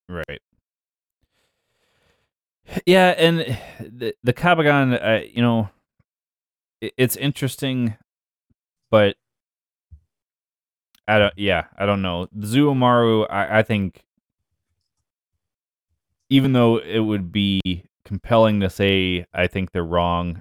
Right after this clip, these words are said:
um, with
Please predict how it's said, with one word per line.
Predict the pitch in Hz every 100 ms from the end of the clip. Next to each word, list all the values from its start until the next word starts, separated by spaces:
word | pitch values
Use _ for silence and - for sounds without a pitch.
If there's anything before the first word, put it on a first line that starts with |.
| -
um, | 85 87 85 85 80 80 _ _ _ _ _ _ _ _ _ _ _ _
with | 208 214 -